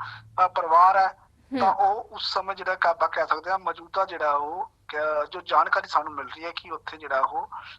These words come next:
Speaker 1: ਕੋਈ ਨੁਮਾਇੰਦੇ ਦੇ ਪਾਰਟੀ ਦੇ ਨਾਲ ਜੁੜਿਆ ਹੋਇਆ, ਕੁਛ ਉਹਨੂੰ ਅਹੁਦਾ ਉਹ ਮਿਲਿਆ ਹੋਇਆ ਹੈ।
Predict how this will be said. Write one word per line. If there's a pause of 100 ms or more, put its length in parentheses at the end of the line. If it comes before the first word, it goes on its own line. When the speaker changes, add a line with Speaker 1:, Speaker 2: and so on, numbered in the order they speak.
(100)
Speaker 1:
ਕੋਈ
ਨੁਮਾਇੰਦੇ
ਦੇ
ਪਾਰਟੀ
ਦੇ
ਨਾਲ
ਜੁੜਿਆ
ਹੋਇਆ,
ਕੁਛ
ਉਹਨੂੰ
ਅਹੁਦਾ
ਉਹ
ਮਿਲਿਆ
ਹੋਇਆ
ਹੈ।